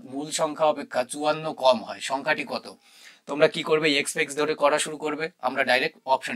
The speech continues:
টেস্ট করব। দেখো, স-, অঙ্ক দুটির যোগফল দশ হতে হবে, তাহলে সাত আর তিন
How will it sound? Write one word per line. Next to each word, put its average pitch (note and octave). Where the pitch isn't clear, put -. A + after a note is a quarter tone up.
টেস্ট G#2+
করব। G#2+
দেখো, D3
স-, -
অঙ্ক D3
দুটির E3+
যোগফল E3+
দশ C#3+
হতে A#2
হবে, F#2+
তাহলে A#2+
সাত C3+
আর C#3
তিন C3